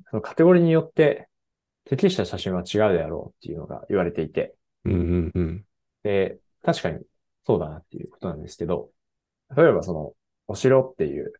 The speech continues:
Speaker 1: カテゴリーに対しては、やっぱりその、建物の全体像が写った写真の方が多分いい、いいですよね。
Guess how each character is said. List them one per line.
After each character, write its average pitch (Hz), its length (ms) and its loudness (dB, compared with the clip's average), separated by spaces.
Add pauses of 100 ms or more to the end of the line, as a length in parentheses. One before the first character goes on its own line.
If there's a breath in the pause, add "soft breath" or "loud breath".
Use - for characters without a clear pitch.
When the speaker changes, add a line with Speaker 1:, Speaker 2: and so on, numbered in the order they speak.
(300)
Speaker 1:
カ - 100 -8
テ 104 100 0
ゴ 101 100 4
リ 92 200 4
ー - 40 -12 (240)
に 113 80 -6
対 123 180 2
し - 60 -8
て 120 80 4
は、 139 260 2 (420)
や 113 60 -6
っ - 20 -4
ぱ 180 100 4
り 135 40 2
そ 98 100 -2
の、 80 280 -6 (360)
建 143 240 2
物 92 200 2
の 82 100 -6
全 92 200 -2
体 90 280 -2
像 78 120 -8
が 76 100 -6
写 92 220 -4
っ - 20 -2
た - 260 -10
写 - 120 -12
真 87 140 -6
の 87 80 -6
方 107 140 2
が 78 180 -8 (180)
多 123 100 -2
分 85 120 -4
い - 220 -6
い、 107 80 -2
い 85 80 -2
い - 20 -6
で - 60 -10
す - 140 -14
よ - 80 -14
ね。 - 140 -16